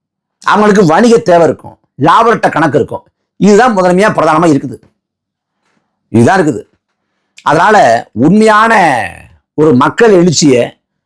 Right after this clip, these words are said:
ஒரு மாற்று அரசியலை ஊடகங்கள் விரும்பாது, ஊடகங்கள் வந்து வளர்த்தெடுக்காது. அதை தானாதான் முகிழ்த்து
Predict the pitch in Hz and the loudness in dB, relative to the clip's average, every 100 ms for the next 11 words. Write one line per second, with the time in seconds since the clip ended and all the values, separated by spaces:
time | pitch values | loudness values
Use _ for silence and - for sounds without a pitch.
0 | _ 151 156 120 165 220 - 208 156 160 | _ -2 0 2 2 0 0 0 0 0
1 | 175 123 110 113 _ _ 175 240 233 190 | -2 -4 -4 -10 _ _ 0 2 2 2
2 | 208 160 180 180 139 135 202 - 160 214 | 2 2 0 2 0 0 -4 -2 0 2
3 | 196 160 151 147 123 123 202 - _ _ | 2 2 0 0 -2 -2 -4 -6 _ _
4 | - 165 196 151 135 123 95 - _ _ | -4 -2 -2 -2 -2 -2 -4 -8 _ _
5 | _ _ _ - 151 - 143 185 214 202 | _ _ _ -2 -2 0 0 0 0 0
6 | 190 214 160 185 196 - | 0 0 0 0 -2 0